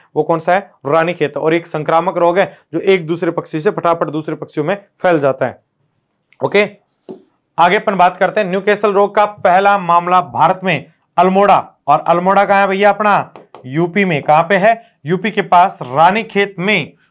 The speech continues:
उन्नीस सौ अट्ठाईस में दर्ज किया गया था, इसलिए इस नाम का नाम, इस रोग का नाम क्या पड़ा, रानीखेत नाम पड़ा था भैया। कहाँ पे दर्ज किया गया था, न्यूकैसल रोग का पहला मामला भारत के अल्मोड़ा, और अल्मोड़ा कहाँ पे, अपने यूपी में है,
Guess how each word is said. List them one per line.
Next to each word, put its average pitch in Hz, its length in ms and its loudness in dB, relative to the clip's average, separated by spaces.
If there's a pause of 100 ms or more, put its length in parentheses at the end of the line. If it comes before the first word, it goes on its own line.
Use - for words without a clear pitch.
(160)
उन्नीस 185 460 -4
सौ 190 120 2 (160)
अट्ठाईस 165 580 -6
में 165 320 -6 (260)
दर्ज 160 340 -2
किया 143 260 -4
गया 120 180 -6
था, 180 280 -4
इसलिए 165 400 -4
इस 185 300 -12
नाम 147 240 -4
का 147 140 -2
नाम, 135 260 -6 (240)
इस 151 180 -14
रोग 143 200 -4
का 147 100 -2
नाम 143 180 -6
क्या 147 140 -4
पड़ा, 160 200 0 (460)
रानीखेत 147 640 -2
नाम 139 280 -4 (300)
पड़ा 135 200 0
था 113 140 -18
भैया। 113 240 -16
कहाँ 143 200 0
पे 180 140 -4
दर्ज 180 220 0
किया 190 200 2
गया 190 160 2
था, 226 240 -4 (280)
न्यूकैसल 190 420 0
रोग 170 240 0
का 170 80 2
पहला 185 400 0
मामला 156 360 -2
भारत 160 400 -4
के 165 200 -8
अल्मोड़ा, 160 360 0
और 135 220 -6
अल्मोड़ा 180 400 -2
कहाँ 185 260 0
पे, 214 160 -2 (240)
अपने 156 280 -4
यूपी 165 280 -6
में 220 120 0
है, 220 220 -8